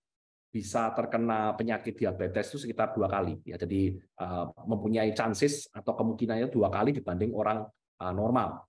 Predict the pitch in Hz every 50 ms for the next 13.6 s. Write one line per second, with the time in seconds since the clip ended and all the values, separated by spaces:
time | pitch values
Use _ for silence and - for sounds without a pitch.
0 | _ _ _ _ - 110 110 110 113 113 117 131 127 135 151 170 185 170 - -
1 | 123 127 127 117 123 123 127 127 123 117 120 117 - 135 123 - - _ 185 160
2 | 120 98 92 - - - - 113 123 113 113 113 117 107 - 110 107 110 117 113
3 | 113 117 104 95 110 139 135 135 151 123 95 98 - - - _ _ _ - 101
4 | 104 104 117 - - 110 110 110 101 - - - _ _ _ _ _ - 117 104
5 | 98 - 107 - 123 120 117 - - 120 117 120 117 - 104 95 92 123 127 139
6 | 120 98 113 135 - - - _ _ _ 107 104 107 107 104 101 95 104 104 113
7 | - 113 104 101 110 - - 127 131 123 110 101 104 101 101 107 117 123 - 110
8 | 98 95 95 92 104 95 92 92 87 78 - - - - 92 92 104 107 110 -
9 | - 117 110 92 95 87 87 - 101 90 85 90 - 87 85 - - - _ _
10 | _ _ 135 120 113 107 101 - - - _ _ _ - 135 123 117 135 131 123
11 | 127 143 165 190 202 196 - - 120 117 113 110 107 104 104 101 - - - 143
12 | 135 123 120 131 127 127 131 120 123 123 - 135 120 113 117 117 - 113 107 127
13 | 156 196 220 214 - - _ _ 107 - 117 117